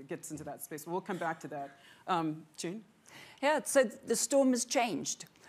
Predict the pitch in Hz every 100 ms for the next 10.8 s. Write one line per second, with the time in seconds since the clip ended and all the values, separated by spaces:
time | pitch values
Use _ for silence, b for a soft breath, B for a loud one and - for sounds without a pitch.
0 | B - 180 180 190 180 - 196 196 190
1 | 190 185 180 175 196 - - - 175 165
2 | - 185 170 160 165 - - - 165 170
3 | 170 170 - - 165 170 165 165 165 180
4 | 175 185 175 160 - 180 - 190 165 160
5 | - _ 165 165 165 170 B B B -
6 | 220 214 208 196 190 - 202 196 220 226
7 | 208 190 180 - 214 214 196 180 175 165
8 | 185 185 185 202 208 123 185 190 - 175
9 | - 170 165 170 B B B - 175 175
10 | 214 220 196 185 - - -